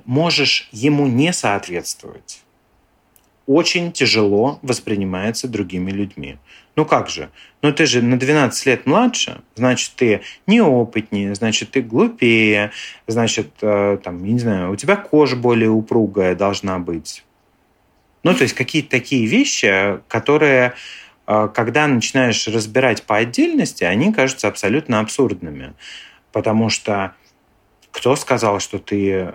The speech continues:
неопытная? Хорошо, там, ты можешь быть опытной в чем-то, в чем-то другом, ты даже бо-, можешь быть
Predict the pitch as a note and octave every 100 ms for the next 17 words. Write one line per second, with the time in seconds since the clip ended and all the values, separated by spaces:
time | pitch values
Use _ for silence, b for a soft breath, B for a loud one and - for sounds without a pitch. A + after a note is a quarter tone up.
0 | - A2+ G#2+ G2 F2+ - - E2 D#2 -
1 | - _ _ _ - G#2+ F#2 - A2+ D3+
2 | - F2+ E2+ - G2 G#2 F#2+ F#2 G2+ F#2+
3 | _ - F2 - F#2 E2 F2+ F2 E2+ -
4 | G2 - - F#2 D3 F3+ - F#2 F2+ E2+
5 | G2 F#2 G2 F2+ -